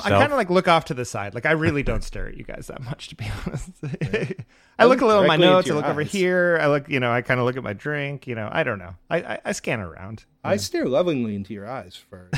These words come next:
Speaker 3: the entire four
Speaker 2: <laughs>
Speaker 3: episodes, four hours we usually take to record an episode.
Speaker 2: Uh,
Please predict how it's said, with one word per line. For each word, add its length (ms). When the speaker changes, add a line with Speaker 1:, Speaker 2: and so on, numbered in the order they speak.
Speaker 3:
the 140
entire 400
four 340
Speaker 2:
<laughs> 0
Speaker 3:
episodes, 640
four 160
hours 320
we 80
usually 360
take 200
to 60
record 320
an 60
episode. 400
Speaker 2:
Uh, 720